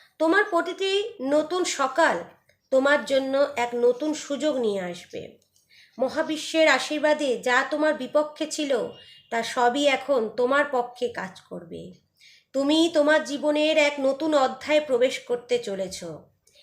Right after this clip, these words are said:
এটা তোমার জীবনের সব থেকে শুভ সময়। এখন থেকে তোমার জীবনের প্রতিটি বন্ধ দরজা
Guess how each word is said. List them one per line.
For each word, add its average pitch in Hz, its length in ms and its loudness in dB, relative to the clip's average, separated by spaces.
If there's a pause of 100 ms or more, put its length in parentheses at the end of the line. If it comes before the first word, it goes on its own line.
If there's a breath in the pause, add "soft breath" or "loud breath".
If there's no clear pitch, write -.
(100)
এটা 294 280 4
তোমার 311 480 4
জীবনের 294 540 4
সব 294 280 2 (180)
থেকে 277 400 0
শুভ 269 380 -4
সময়। 180 500 -6 (680 loud breath)
এখন 349 360 0
থেকে 403 340 -2
তোমার 320 360 2
জীবনের 320 500 0
প্রতিটি 302 480 -2
বন্ধ 262 400 0
দরজা 254 580 2